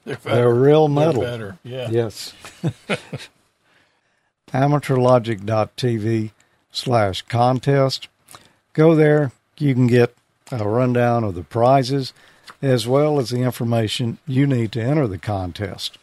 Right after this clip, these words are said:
Speaker 2: You gotta be qualified, first of all. You gotta be a licensed U S or Canadian amateur radio operator with a U S or Canadian shipping address.
Speaker 1: Only one entry per contestant, please. Sending more than one entry disqualifies the applicant.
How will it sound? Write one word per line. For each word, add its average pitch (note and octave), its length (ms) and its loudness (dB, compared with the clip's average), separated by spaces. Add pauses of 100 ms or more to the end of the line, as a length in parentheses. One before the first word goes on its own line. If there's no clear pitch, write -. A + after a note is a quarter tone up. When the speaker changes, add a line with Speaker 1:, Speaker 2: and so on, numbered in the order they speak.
(320)
Speaker 2:
You C3 140 0
gotta G3 220 4
be F3 160 2
qualified, B2 840 2
first B2 380 0
of G2 100 -4
all. G2+ 360 0 (300)
You A#2 100 -2
gotta A#2 240 2
be A2+ 140 2
a G#2 80 2
licensed A#2+ 600 0
U B2 240 2
S A#2 200 -4
or A2 100 -4
Canadian A#2 680 -4 (340)
amateur C#3 380 -2
radio B2 400 2
operator G#2+ 600 -2 (560)
with B2+ 240 2
a C3 80 2
U C3 260 2
S C3 240 2
or A2 140 -2
Canadian A#2 640 -2
shipping A#2+ 440 -4
address. - 560 -10 (840)
Speaker 1:
Only D#3 260 4
one F3+ 300 2
entry G3 300 -4
per E3 200 -2
contestant, C#3 720 -6
please. C#3 360 -2
Sending D3+ 360 0
more D#3 220 -2
than D#3 160 -4
one D#3 160 -2
entry D3+ 300 -4
disqualifies C#3 960 -4
the B2 140 -8
applicant. - 680 -16